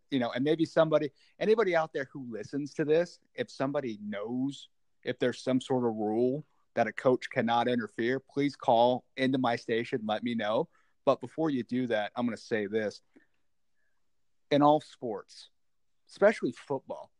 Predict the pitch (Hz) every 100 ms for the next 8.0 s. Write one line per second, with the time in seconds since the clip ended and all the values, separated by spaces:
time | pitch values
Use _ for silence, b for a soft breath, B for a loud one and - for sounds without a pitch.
0 | _ - 202 226 233 160 117 107 92 95
1 | 92 - - _ _ _ _ _ _ _
2 | _ - 135 202 240 202 117 143 151 139
3 | 113 101 107 117 _ _ _ _ _ -
4 | - - 123 113 127 113 104 107 - 117
5 | - 95 - 95 95 - - 117 160 139
6 | 107 - - 120 123 156 135 113 101 -
7 | 170 131 123 - 131 131 151 165 -